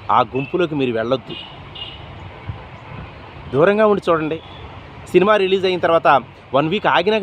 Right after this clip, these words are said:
చూడండి, రిలాక్స్‌గా చూడండి. అంతేగాని రిలీజ్ అయినటువంటి ఆ రోజునే బెనిఫిట్ షోలు చూడటం వల్లనే మీ హీరోకి గొప్ప కీర్తి ప్రతి-, ఆ, ప్రతిష్టలు రావు. కాబట్టి ఇవన్నీ విషయాలు మీరు దృష్టిలో పెట్టుకొని,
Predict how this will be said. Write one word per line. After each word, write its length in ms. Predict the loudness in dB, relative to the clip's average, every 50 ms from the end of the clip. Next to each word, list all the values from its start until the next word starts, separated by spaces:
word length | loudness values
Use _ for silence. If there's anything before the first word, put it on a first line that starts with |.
| 0 2
చూడండి, 320 | 2 2 2 0 -2 -2 -6 -12 -10 -6 -2
రిలాక్స్‌గా 540 | 0 2 4 2 2 2 0 -2 0 0
చూడండి. 420 | 2 2 2 2 2 0 -2 -4 -6 -8 -16 -18 -18 -18 -18 -20 -16 -4 -2
అంతేగాని 440 | 0 0 2 2 2 2 4 2 2
రిలీజ్ 360 | 0 2 2 2 2 4 4
అయినటువంటి 800 | 4 4 4 2 2 2 0 0 0 0 0 0 -2 0 0 -2 -4 -8 -16 -16 -6 -2
ఆ 160 | 2 4 4
రోజునే 440 | 4 4 2 2 0 0 0 0 -2 -6 -12 -20 -20 -18 -14 -2 0
బెనిఫిట్ 340 | 0 0 2 2 0 -2 0
షోలు 240 | 0 -2 -2 0
చూడటం 260 | 0 -2 0 0 2 2
వల్లనే 360 | 2 2 2 0 -2 -4 -6 -10 -18 -20 -12 -6
మీ 160 | -2 -2 0
హీరోకి 540 | 0 0 2 2 0 0 0 -4 -4 -4 -4 -6 -6 -6 -6 -6 -4 0 0
గొప్ప 200 | 0 0 0 -2
కీర్తి 320 | -6 -2 -4 -4 -4 -4 -4
ప్రతి-, 260 | -2 -2 -2 -2 -4
ఆ, 480 | -2 -2 -2 -2 -4 -4 -6 -6 -6 -6 -6
ప్రతిష్టలు 360 | -8 -8 -8 -10 -6 -6 -6
రావు. 340 | -2 0 2 2 2 2 0 -6 -12 -16 -16 -12 -12 -12 -10 -8 -8 -4 -2 0 0 0 2 0 0 0 -2 -4 -2 0
కాబట్టి 440 | 2 2 2 2 2 2 0 0 -2 -2 -4 -4 -2 -2 -4 -2
ఇవన్నీ 420 | -2 -2 0 0 0 -2 0 0 0
విషయాలు 340 | 0 0 0 -2 -2 -2 -2
మీరు 140 | -4 -6
దృష్టిలో 340 | -6 -8 -10 -8 -2 -2 0
పెట్టుకొని, 480 | 0 -2 -4 -4 0 2 2 2 2